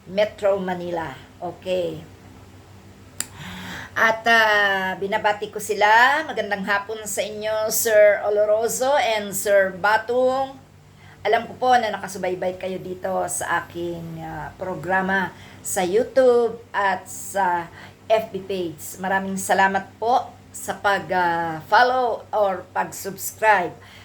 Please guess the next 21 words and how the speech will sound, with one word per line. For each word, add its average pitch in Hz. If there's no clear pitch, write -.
Paki-subscribe 247
nyo 226
na 208
rin 196
po 247
para 208
lagi 196
kayong 190
updated 196
and 208
palagi 190
nating 185
maipaalala 214
ang 185
inyong 180
business 196
upang 247
maraming 208
maka-survive 185
sa -
kahirapan 196